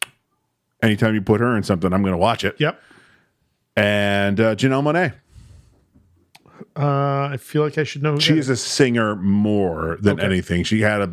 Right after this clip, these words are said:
Speaker 1: brief, uh, pop in, like, her, her zeitgeistness when she was dating, um, Valkyrie from Thor: Love and Thunder.
Speaker 2: Got it. Okay. Yep.
Speaker 1: What's her name?
Speaker 2: Um,
Speaker 1: Tessa Thompson.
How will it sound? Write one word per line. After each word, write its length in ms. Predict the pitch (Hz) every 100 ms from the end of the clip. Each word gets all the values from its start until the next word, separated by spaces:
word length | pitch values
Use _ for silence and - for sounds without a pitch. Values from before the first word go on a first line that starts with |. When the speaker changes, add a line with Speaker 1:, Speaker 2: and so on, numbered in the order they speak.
| 87 _
Speaker 1:
brief, 720 | - 117 120 127 143 139 - - _ - - - - - _ _ -
uh, 600 | 113 104 101 98 98 101 -
pop 360 | - 98 110 107
in, 140 | 101
like, 320 | 90 87 82 - _ - -
her, 320 | 120 113 104
her 100 | 104
zeitgeistness 1000 | 98 92 101 98 117 117 - 117 117 - -
when 200 | 101 95
she 140 | - 98
was 200 | 90 -
dating, 560 | 98 95 98 95 92
um, 640 | - 90 87 87 85 82 78 _ - - - - - - - - _ _
Valkyrie 460 | - 110 107 92 76
from 840 | - 90 87 87 85 85 82 80 - _ -
Thor: 280 | - 104 95
Love 160 | 95
and 100 | 85
Thunder. 180 | 85 98
Speaker 2:
Got 300 | 156 139 135
it. 80 | 127
Okay. 360 | 151 143 165 151 - -
Yep. 200 | 160 - _ _ _ _ _
Speaker 1:
What's 200 | 107 -
her 80 | 90
name? 220 | 73 67 - _ _ _ _ - - - - - - _ _
Speaker 2:
Um, 100 | - 131
Speaker 1:
Tessa 420 | 101 120 92 90
Thompson. 480 | 95 82 69 78